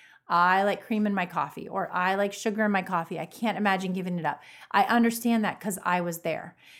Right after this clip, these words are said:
And for me, the tra-, for my whole life, I was there until f-, several years ago, we started doing the bulletproof coffee thing. And I just jumped in. And, and in the beginning, that was hard for me. Like, I thought,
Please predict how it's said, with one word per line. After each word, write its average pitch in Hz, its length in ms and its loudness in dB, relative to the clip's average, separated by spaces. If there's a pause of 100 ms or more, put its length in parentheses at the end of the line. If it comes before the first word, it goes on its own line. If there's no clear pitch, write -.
(100)
And 208 260 0
for 220 120 0
me, 247 340 4
the 196 140 -2
tra-, - 260 -6
for 226 200 -2
my 214 240 2
whole 196 260 2
life, 226 340 0
I 160 60 2
was 170 160 -6
there - 300 -6 (260)
until 220 840 2
f-, - 220 -18
several 262 440 4
years 226 340 4
ago, 175 320 2
we 190 200 2
started 190 340 0
doing 190 220 4
the 175 60 0
bulletproof 180 540 -4
coffee 247 340 -2
thing. 170 400 -4 (360)
And 208 180 6
I 226 200 8
just 226 440 2
jumped 208 340 2
in. 214 260 0
And, 214 380 -2
and 269 160 2
in 320 80 0
the 330 60 -2
beginning, 240 540 0
that 202 180 -2
was 269 140 -6
hard 190 280 -8
for 359 140 -12
me. 180 260 -10 (120)
Like, 185 240 -4
I 247 500 0 (500)
thought, 208 320 4